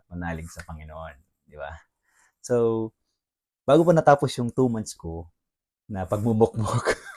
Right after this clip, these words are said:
<laughs> siyempre, ah, nandun na yung manampalataya at manalig tayo sa Panginoon. Dahil naniniwala tayo na lahat na nangyari sa ating buhay ay may planong Panginoon. So, yun ang ating dapat, ah, ah, dat-,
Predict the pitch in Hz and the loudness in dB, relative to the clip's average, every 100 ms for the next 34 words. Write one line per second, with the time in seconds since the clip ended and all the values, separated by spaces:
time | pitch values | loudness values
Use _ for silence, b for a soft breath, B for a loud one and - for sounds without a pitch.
0 | - _ 392 392 370 - 214 - 220 - | -20 _ -2 -2 -6 -4 -6 -4 -6 -6
1 | B B 202 B B - 107 107 120 131 | B B -18 B B -6 -4 -2 0 2
2 | 127 117 113 117 113 113 113 101 107 104 | 2 2 -2 -4 -6 -4 -4 -2 -2 -2
3 | 101 98 98 92 92 90 90 87 87 85 | -4 -6 -10 -10 -10 -14 -16 -18 -18 -16
4 | 80 82 92 107 117 117 107 98 - 87 | -16 -16 -10 -6 0 0 0 -2 -6 -8
5 | 85 82 80 _ _ _ _ _ - 156 | -12 -14 -18 _ _ _ _ _ -4 -2
6 | 156 139 123 113 101 90 90 85 87 76 | -2 -2 0 -2 -4 -8 -8 -10 -10 -14
7 | 69 67 82 85 87 _ _ _ _ _ | -16 -14 -16 -18 _ _ _ _ _ _
8 | 110 113 98 85 85 82 78 73 78 87 | -4 2 2 0 -8 -12 -12 -14 -18 -20
9 | _ _ - - 107 135 113 95 87 85 | _ _ -20 -6 0 0 0 -6 -10 -12
10 | 85 82 80 78 80 _ 62 67 - _ | -12 -12 -12 -12 -18 _ -18 -18 -20 _
11 | _ _ - _ 80 78 82 85 | _ _ -20 _ -18 -14 -14 -14